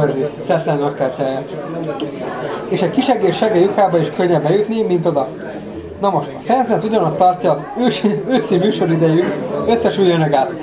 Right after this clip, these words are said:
Ez megint megerősíti, hogy nyár van, mert most, most nem az ősz. Ez ugye a, e, jövő évi számítógép miatt lehet érdekes. E,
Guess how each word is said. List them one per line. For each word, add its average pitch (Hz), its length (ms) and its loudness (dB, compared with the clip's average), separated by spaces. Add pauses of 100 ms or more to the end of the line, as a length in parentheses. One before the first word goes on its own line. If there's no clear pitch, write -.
(120)
Ez 151 80 -2
megint 202 240 2
megerősíti, 175 400 0
hogy 165 120 4
nyár 156 280 2
van, 139 180 2 (100)
mert 143 180 2
most, 143 260 -4
most 165 240 -2
nem 160 100 -4
az 139 140 -2
ősz. 147 200 0 (260)
Ez 160 140 -4
ugye 170 160 2
a, 151 240 4 (300)
e, 156 340 2 (180)
jövő 185 180 4
évi 160 340 2
számítógép 147 500 0
miatt 156 160 -2
lehet 139 180 0
érdekes. 143 360 -2 (640)
E, 160 40 0